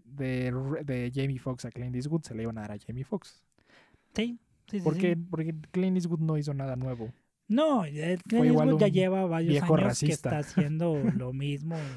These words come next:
Speaker 2: Eh, digo, es muy buen director y alguna <laughs> vez vi una, una, eh, ¿cómo se llama? Cómo dirige él, ¿no? En, en, eh, no sé si alguna vez viste eso.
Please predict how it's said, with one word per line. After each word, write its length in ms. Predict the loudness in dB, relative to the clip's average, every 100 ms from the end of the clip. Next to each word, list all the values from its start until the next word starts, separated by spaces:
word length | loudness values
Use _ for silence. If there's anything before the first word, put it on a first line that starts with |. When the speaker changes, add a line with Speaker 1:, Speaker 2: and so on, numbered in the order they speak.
| -14 -20 _ _ -14
Speaker 2:
Eh, 360 | -12 -12 -14 -8
digo, 400 | -4 -2 -2 -4 _ _ -6
es 160 | 0
muy 300 | 4 6 4
buen 160 | 4 2
director 480 | 0 -4 -8 -8 -8 -10 -16 _ _ _ _ _
y 540 | -10 -8 -8 -8 -8
alguna 340 | -8 -6 -4 -6
<laughs> 80 | -4
vez 140 | -4
vi 200 | -2 -2
una, 540 | 0 0 -2 -2 -6 -14 _
una, 420 | -2 0 0 -4 _ -20 -20 _ _
eh, 680 | -6 -4 -4 -6 -6 -6 -8 -2
¿cómo 180 | 0
se 60 | 0
llama? 180 | -2 -2
Cómo 240 | 0 2
dirige 600 | 2 2 0 -2 -4 -2
él, 160 | -4 -4
¿no? 240 | -6 -4
En, 360 | -4 -6 -8 -14 _
en, 800 | -10 -8 -6 -8 -6 -8 -8 -10 -14 _ _ _ _
eh, 140 | -8 -4
no 160 | -2 -2
sé 120 | -2
si 60 | -2
alguna 240 | 0 2
vez 140 | 0 -2
viste 260 | -10 -10
eso. 300 | -10 -8 -10